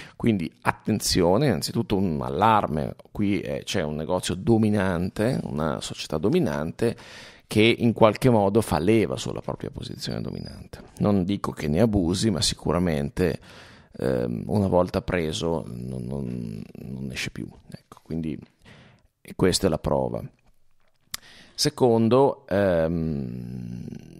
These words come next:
evidentemente ci sono l-, l-, il resto del mondo ancora non ha la stessa mentalità del nordamericano, quindi chiaramente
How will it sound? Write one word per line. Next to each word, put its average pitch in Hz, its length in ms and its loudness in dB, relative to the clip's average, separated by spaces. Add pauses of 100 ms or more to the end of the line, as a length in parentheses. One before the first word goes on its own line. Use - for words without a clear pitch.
(180)
evidentemente 110 1080 2
ci - 160 -4
sono 98 460 2
l-, 101 200 0
l-, 85 520 -4
il 87 120 -4
resto 107 260 0
del 104 100 4
mondo 87 260 0
ancora 87 400 0
non 95 220 2
ha 76 200 0
la 71 100 -2
stessa - 340 0
mentalità 69 920 -2
del 65 200 -4
nordamericano, 73 1000 -2
quindi 60 300 -8
chiaramente 67 680 -4